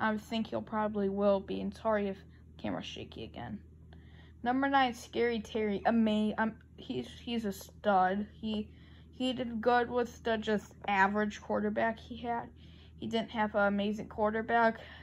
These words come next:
uh, so I'm surprised Scary Terry did this good. He just did, he broke out this year. He was amazing. Great, great, s-, pr-, gr-, good speed, good agility,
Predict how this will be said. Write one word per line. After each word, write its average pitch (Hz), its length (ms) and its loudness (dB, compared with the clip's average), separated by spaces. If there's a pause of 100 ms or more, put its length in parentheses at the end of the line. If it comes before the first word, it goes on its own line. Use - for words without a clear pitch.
(280)
uh, 208 360 10
so 214 340 2 (540)
I'm 226 200 4
surprised 269 500 2
Scary 233 280 0
Terry 233 220 0
did 214 200 -2
this 214 200 -4
good. 269 400 -2
He 240 340 -8 (140)
just 233 320 -4
did, 220 260 -2 (360)
he 311 160 2
broke 226 480 4
out 196 260 4
this 196 260 -4
year. 185 180 2
He 220 160 -4
was 233 220 -2
amazing. 180 800 -6 (280)
Great, 220 460 -2 (460)
great, 247 300 2
s-, - 260 -20 (220)
pr-, 294 100 -12 (200)
gr-, 247 120 -6 (240)
good 311 200 2
speed, 226 580 -6 (180)
good 240 200 0
agility, 208 800 2